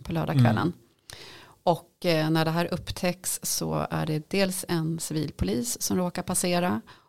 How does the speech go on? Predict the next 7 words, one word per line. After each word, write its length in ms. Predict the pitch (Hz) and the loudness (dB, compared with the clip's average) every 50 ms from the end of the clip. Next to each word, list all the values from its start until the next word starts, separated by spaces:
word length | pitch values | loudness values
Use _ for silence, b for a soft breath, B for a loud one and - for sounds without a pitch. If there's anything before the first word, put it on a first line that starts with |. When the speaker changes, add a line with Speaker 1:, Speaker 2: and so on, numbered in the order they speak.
| B _ | B _
Speaker 1:
och 300 | 180 160 - - - - - | -4 -4 -4 -6 -10 -12 -8
två 320 | - - 160 143 143 143 - - | -4 -2 0 0 0 0 -2 -2
vakter 640 | 175 185 190 - - - - - - - - 185 170 - - - | -4 -6 -6 -8 -14 -8 -4 -2 -2 -2 -2 -4 -6 -10 -12 -10
från 180 | - - - | -8 -6 -6
ett 120 | - - - | -6 -6 -6
vaktbolag, 560 | 156 - - - - - - - - - - - - | -8 -8 -8 -6 -4 -4 -4 -6 -8 -12 -14 -4 -2
ordningsvakter, 640 | 170 156 147 - - 165 165 - - - - 170 | 0 0 0 0 -2 -4 -6 -6 -10 -10 -10 -12